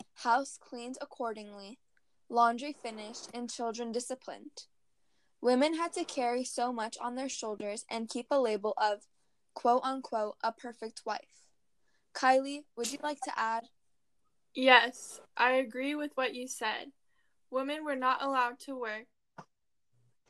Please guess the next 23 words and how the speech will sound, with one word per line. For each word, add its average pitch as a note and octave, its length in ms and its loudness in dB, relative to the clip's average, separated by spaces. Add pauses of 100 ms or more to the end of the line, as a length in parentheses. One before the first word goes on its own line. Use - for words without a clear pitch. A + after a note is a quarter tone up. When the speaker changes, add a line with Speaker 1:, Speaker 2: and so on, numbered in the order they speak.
(220)
Speaker 2:
get A#3 160 -6
married A#3 540 -6
at A3+ 120 -6
a A3+ 140 -2
young A3+ 320 -4
age. - 600 -12 (480)
Since C#4+ 400 -6
women A#3+ 320 -2
were A#3+ 80 -2
not A#3 200 4
allowed C4 360 2
to D4+ 120 -8
work, A#3 300 -2 (640)
they B3 80 2
were B3 120 4
expected A#3+ 720 -4
to B3 140 -10
do A#3+ 240 -2
more C4 240 -2
housework A#3 640 -2 (500)
and A#3+ 160 -4
take C4+ 280 0
care A#3 460 4